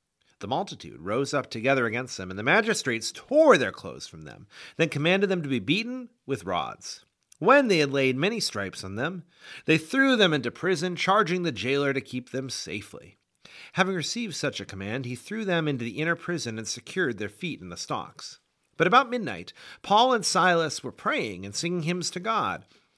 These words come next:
and the prisoners were listening to them. Suddenly,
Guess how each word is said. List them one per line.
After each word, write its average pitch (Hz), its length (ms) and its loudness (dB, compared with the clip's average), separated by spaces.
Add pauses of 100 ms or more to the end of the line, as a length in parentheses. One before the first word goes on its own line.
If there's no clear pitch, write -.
(200)
and 151 80 -4
the 151 40 0
prisoners 135 480 -4
were 95 60 -8
listening 95 380 -4
to - 100 -20
them. 55 300 -18 (640)
Suddenly, 151 420 0